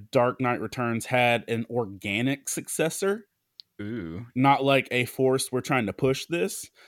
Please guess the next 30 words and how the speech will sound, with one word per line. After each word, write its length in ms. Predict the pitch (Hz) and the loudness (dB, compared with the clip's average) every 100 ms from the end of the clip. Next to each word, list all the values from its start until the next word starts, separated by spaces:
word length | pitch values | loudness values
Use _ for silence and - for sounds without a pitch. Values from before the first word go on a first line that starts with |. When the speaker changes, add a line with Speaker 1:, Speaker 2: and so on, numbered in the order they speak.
| _ | _
Speaker 1:
This 140 | 131 143 | 2 4
Speaker 2:
Right. 80 | |
Speaker 1:
feels 320 | - 151 147 127 | 6 6 6 6
like 300 | 123 104 - | 4 2 0
an 180 | 120 117 | 0 0
organic 720 | 117 117 104 113 120 127 110 | 0 -2 -2 0 0 -2 -2
birth 300 | 117 120 - | -2 -2 -2
child 600 | - 123 98 95 92 92 - _ _ - - | -4 0 0 0 -4 -6 -14 _ _ -20 -8
of 100 | 359 | -4
Speaker 2:
Hmm. 40 | 98 | -2
Speaker 1:
The 60 | |
Dark 240 | 110 101 98 | 0 -2 -2
Knight 160 | 95 | -6
Returns. 640 | - 113 95 - - - - _ - | -6 -8 -8 -10 -16 -16 -18 _ -12
Speaker 2:
Okay. 220 | - - 254 - _ - | -8 -6 -8 -10 _ -4
Speaker 1:
And, 200 | 131 120 | 0 2
uh, 180 | 117 117 | 2 2
we 180 | 131 127 | 0 0
end 560 | 131 143 143 135 135 - _ | 2 4 4 2 -2 -10 _
with 180 | - 127 | -6 -4
this 200 | 127 117 | -2 -4
last 280 | 117 120 127 | -2 -2 0
panel 280 | 143 123 123 | -2 -2 -2
of 120 | 117 | -2
the 80 | 117 | -2
villain, 500 | 113 113 117 110 113 - _ _ _ _ - | 0 0 2 -2 -4 -10 _ _ _ _ 0
uh, 280 | 120 110 | 4 4
doing 420 | 104 117 120 120 110 | 4 2 2 2 -2
some 460 | - 113 107 107 - | -2 -2 -4 -6 -6
villainry. 640 | 110 117 117 113 120 120 | 0 0 2 0 0 -2